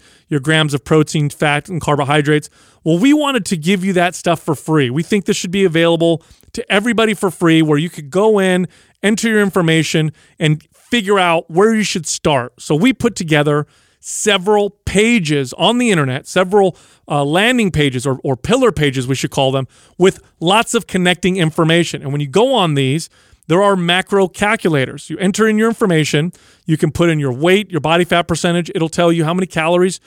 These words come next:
you're burning. It'll tell you how many calories you burn with activity. It'll tell you how many calories to eat based on your goal, grams of protein, grams of carbs, grams of fat.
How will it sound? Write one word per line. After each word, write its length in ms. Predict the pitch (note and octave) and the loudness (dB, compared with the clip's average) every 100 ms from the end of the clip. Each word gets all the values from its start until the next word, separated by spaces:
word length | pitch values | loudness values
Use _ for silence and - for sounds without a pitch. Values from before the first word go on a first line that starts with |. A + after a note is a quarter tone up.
| _ _ _ | _ _ _
you're 120 | E3 | -2
burning. 420 | E3 G3+ A#3+ B2+ - _ - - | 2 2 2 -2 -8 _ -20 -2
It'll 180 | D#3+ E3+ | 0 0
tell 240 | F3 F3 | 2 2
you 120 | F3 | 2
how 60 | E3 | 0
many 120 | F3 | 0
calories 240 | E3+ F3 F3 | 0 0 0
you 80 | |
burn 200 | D#3+ F3 | 0 2
with 140 | F3 E3 | 2 0
activity. 560 | F3 - B3 A#3 A#2+ - _ _ | -2 0 0 0 -4 -10 _ _
It'll 180 | F3+ F3 | -2 0
tell 160 | F#3+ G#3 | 0 0
you 60 | |
how 60 | F#3+ | 0
many 100 | G3+ | -2
calories 400 | - F#3+ G3+ G3 | -2 0 2 0
to 60 | - | 0
eat 160 | B3+ G3+ | -4 0
based 280 | D3+ D3+ | 0 0
on 120 | E3 D#3 | -2 -2
your 80 | |
goal, 440 | D3 F3+ F3+ F3 - _ _ | -2 2 2 2 -2 _ _
grams 360 | - F3+ F#3 F3+ | -4 0 0 0
of 100 | E3+ | -2
protein, 560 | F3 E3+ D#3+ D#3+ D#3+ - _ _ | 2 0 2 -2 -2 -6 _ _
grams 320 | D3+ D3 D#3 | -2 0 0
of 60 | D#3 | -4
carbs, 500 | - C#3+ C#3+ C3+ - _ _ _ | -2 0 0 0 -8 _ _ _
grams 340 | - C3+ C3 - | -2 0 -2 -6
of 140 | - | -10
fat. 380 | - D3 C3 | -2 -2 -2